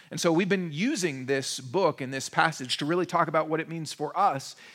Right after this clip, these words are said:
to rebuild in our lives, to get focus back on what God calls us to. And as you're building your life, as you're building your life, I don't know if you think about it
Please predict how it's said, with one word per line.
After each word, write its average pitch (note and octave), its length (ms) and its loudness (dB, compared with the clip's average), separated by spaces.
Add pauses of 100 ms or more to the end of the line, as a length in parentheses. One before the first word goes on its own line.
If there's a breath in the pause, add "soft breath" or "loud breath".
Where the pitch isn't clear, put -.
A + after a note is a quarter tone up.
to D3+ 220 -6
rebuild D#3 760 0
in C#3+ 140 -4
our C#3+ 280 2
lives, A2+ 380 -4
to D3 220 -4 (380 loud breath)
get G3 280 6
focus G#3 560 2
back D3+ 560 4
on C#3+ 220 0
what D3+ 200 -2
God C#3+ 300 0
calls D3+ 720 0
us E3 440 4 (600 soft breath)
to. D3+ 300 2 (360)
And C#3+ 180 -2
as B3 300 8
you're B3 120 2
building G#3 380 6
your E3 120 -2
life, C#3+ 480 0 (840)
as A3+ 240 4
you're A#3 100 0
building G3+ 380 6
your C3+ 120 0
life, A#2 280 0
I G#3 60 6
don't A3+ 120 2
know G3+ 60 -4
if F3+ 100 -6
you D3+ 80 -6
think F3+ 220 -4
about F3+ 260 4
it F3+ 140 -4